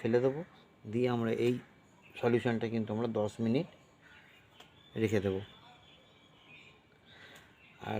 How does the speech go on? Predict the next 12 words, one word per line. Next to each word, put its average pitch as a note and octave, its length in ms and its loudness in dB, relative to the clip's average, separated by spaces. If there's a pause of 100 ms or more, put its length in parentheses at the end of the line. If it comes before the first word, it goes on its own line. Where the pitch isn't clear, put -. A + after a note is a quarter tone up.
ভিডিওটা B2 340 4
চলতে B2 220 2
চলতে B2 220 4
বারবার A2+ 300 2
করে B2 180 -2
যেটা A#2+ 140 0 (120)
বলার, A#2+ 220 0 (280)
তোমরা A2+ 260 -4
অবশ্যই A#2+ 260 -4
চ্যানেলটাকে A#2 340 -10
সাবস্ক্রাইব A#2 380 -6 (100)
করো, B2+ 140 4